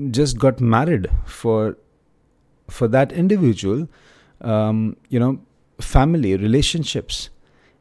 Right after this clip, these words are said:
and then balancing that work and life, that becomes very important. Um, a person who just had a baby, for them, you know, again, balancing family,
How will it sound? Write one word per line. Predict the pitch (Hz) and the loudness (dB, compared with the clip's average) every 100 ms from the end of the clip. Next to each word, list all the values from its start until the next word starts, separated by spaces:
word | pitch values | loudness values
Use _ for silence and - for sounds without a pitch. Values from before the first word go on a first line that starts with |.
| - | -8
and | 113 101 | -4 -2
then | 101 95 | -2 2
balancing | 101 127 165 - 156 123 | 4 4 2 0 2 2
that | 117 - | 2 2
work | 104 120 135 101 | 2 4 2 -2
and | - 117 104 | -4 -2 0
life, | 123 139 - | 2 4 4
that | 117 127 127 | 4 0 0
becomes | 113 113 104 | -2 -2 -4
very | 107 110 | -2 0
important. | 120 - 214 110 92 - - - _ _ _ _ - | 0 0 0 -2 -6 -6 -6 -8 _ _ _ _ -8
Um, | 117 107 107 110 110 - _ _ _ _ _ _ _ _ _ | -2 0 0 -4 -8 -14 _ _ _ _ _ _ _ _ _
a | 117 | 0
person | - 127 - 131 101 143 - _ _ _ - | 2 2 2 0 -2 -4 -14 _ _ _ -4
who | 151 131 131 127 123 - _ _ _ _ _ _ _ _ 120 | 2 2 4 2 0 -4 _ _ _ _ _ _ _ _ -2
just | 127 151 - | 0 0 -2
had | - - - 131 113 | -6 -6 -2 0 0
a | |
baby, | 104 135 190 123 104 143 - - | 2 4 4 2 0 -4 -12 -12
for | - - | -6 -2
them, | 107 123 170 185 - - - _ _ _ _ _ - | 0 0 -2 -6 -10 -20 -20 _ _ _ _ _ 0
you | 143 | 2
know, | 147 135 | 2 0
again, | 131 131 | 2 2
balancing | 101 107 131 131 143 131 131 - _ | 4 4 2 0 0 -2 -2 -8 _
family, | - - 120 123 123 127 135 | 0 2 4 6 4 2 0